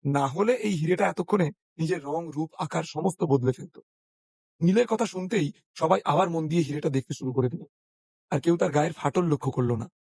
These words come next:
প্রত্যেকেই হিরের মাথার দিকটা খেয়াল করতে শুরু করল। আর সকলেই বুঝতে পারলো যে সত্যি এটা পঞ্চতত্ত্ব হিরে। আর বাজারে এর দাম অনেক। যদি তোমার কথা মেনেও নিই যে এটা পঞ্চতত্ত্ব হিরে আর এটা ইম্পেরিয়াল হিরে দিয়ে কার্ভিং করা হয়েছে,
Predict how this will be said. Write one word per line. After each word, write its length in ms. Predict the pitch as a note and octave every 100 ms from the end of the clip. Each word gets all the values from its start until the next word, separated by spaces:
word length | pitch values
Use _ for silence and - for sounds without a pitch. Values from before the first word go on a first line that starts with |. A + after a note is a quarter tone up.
| _ _
প্রত্যেকেই 460 | E3 E3 A#3+ A3+ C#3+
হিরের 220 | D#3+ G3
মাথার 280 | C#3+ D#3 F3+
দিকটা 220 | F#3 F#3
খেয়াল 220 | C#3+ C3+
করতে 220 | B2+ -
শুরু 180 | - B2+
করল। 160 | C3+ A#2+ - _ _ _ _ -
আর 60 |
সকলেই 360 | - D3+ F#3+ F#3+
বুঝতে 240 | E3 -
পারলো 260 | F#3+ E3+ D3 - _
যে 80 | D#3
সত্যি 320 | D#3+ - G3
এটা 140 | F#3 F#3+
পঞ্চতত্ত্ব 560 | D#3 C#3+ D#3+ D3 -
হিরে। 220 | C3 B2 - _ _ _ _ _ _ _ _ _ _ _ -
আর 80 | C3
বাজারে 420 | C3 F#3 G#3+ F3+ _
এর 120 | C#3+
দাম 220 | C3+ D#3
অনেক। 340 | C#3 B2 A2+ _ _ _ _ _ _ _ _ _ _ _
যদি 200 | C3+ F#3
তোমার 220 | A#3 A#3 A#3
কথা 180 | B3
মেনেও 280 | A3 F#3+ A#3+
নিই 180 | A#3+ A3+
যে 140 | G#3+
এটা 120 | G3+ G#3+
পঞ্চতত্ত্ব 520 | F3 E3 G3 F#3+ F3+
হিরে 220 | F3 C4
আর 120 | A#3
এটা 160 | F3+ F#3+
ইম্পেরিয়াল 460 | G3 D#3+ F#3 G3
হিরে 200 | D#3+ E3
দিয়ে 140 | E3+ G#3
কার্ভিং 340 | - D3+ E3+
করা 200 | D#3+ D#3
হয়েছে, 300 | C3+ B2+ F3+